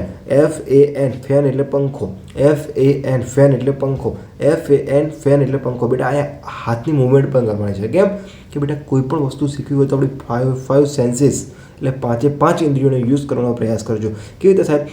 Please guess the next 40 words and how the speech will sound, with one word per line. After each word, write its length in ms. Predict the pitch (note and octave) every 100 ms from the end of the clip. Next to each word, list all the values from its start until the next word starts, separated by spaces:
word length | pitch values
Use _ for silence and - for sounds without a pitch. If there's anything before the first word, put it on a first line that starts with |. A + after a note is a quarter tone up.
| -
કે 60 | C#3+
આપણે 120 | D3+
જોવાનું 440 | C3+ A#2+ A#2 B2+ B2+
ખબર 200 | B2+ A#2
પડી 140 | A2+
ગઈ, 160 | A2 -
ઓકે, 200 | A2+ F#2+ - -
સાંભળવાનું 560 | - A#2+ A2 B2 C3 C3+
ખબર 200 | C3 B2
પડી 120 | A#2+
ગઈ, 80 | A#2+
ઓકે, 300 | - - - - - -
આપણે 200 | C3 E3+
જોઈએ 320 | C3+ A#2+ D3+
છીએ, 140 | D3 D#3
સાંભળીએ 420 | C3 G2+ B2 D3+
છીએ, 220 | D3 - - -
પછી 240 | C3+ - D3+
આપણે 240 | C3 C#3+
એને 100 | D3+
ફીલ 300 | D3 C3 A#2+
કરવી 180 | A2+ G2+
પડશે 280 | G2+ - F#2+
બેટા. 180 | F#2 - - - - - -
ઓકે? 180 | C3+ F3+ - - - -
તો 60 |
આપણે 160 | D3 D3+
સેન્સીસ 460 | - A#2+ A#2 C#3
યુઝ 180 | C3+ A#2+
કરવી 140 | A#2+ G2+
પડશે 180 | -
બેટા. 160 | G#2 G2 - - -
હવે 100 | E3
બેટા 140 | F3+
સમજો 300 | F3 D3 C#3 C#3 - -
કે 80 | D#3
વોટર, 460 | A#2+ A#2+ A#2+ A#2 E2+ - - - - - -
વોટર 440 | A2+ G#2 A#2+ D#3 D3+
એટલે 180 | C3+ C#3
પાણી. 400 | - G#2+ E2+